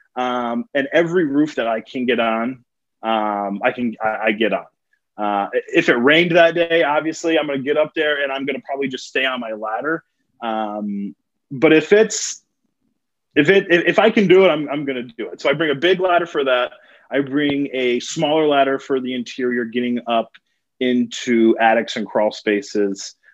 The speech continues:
um, when I wanna look at, you know, like I said, ventilation, um, and insulation, things like that. So, uh,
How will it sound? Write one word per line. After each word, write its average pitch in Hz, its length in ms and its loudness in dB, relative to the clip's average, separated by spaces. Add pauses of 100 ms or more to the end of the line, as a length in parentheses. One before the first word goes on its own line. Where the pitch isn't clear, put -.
(160)
um, 98 580 2
when 107 120 2
I 101 80 2
wanna 101 280 2
look 101 260 -2
at, 104 120 -2
you 107 60 0
know, 101 160 -2
like 95 140 -4
I 104 40 -10
said, 92 260 -4
ventilation, 95 920 -2 (280)
um, 87 760 -4 (420)
and 87 400 -8
insulation, 90 640 -6
things 87 220 -8
like 82 240 -4
that. 82 260 -6
So, 113 360 4 (440)
uh, 110 220 4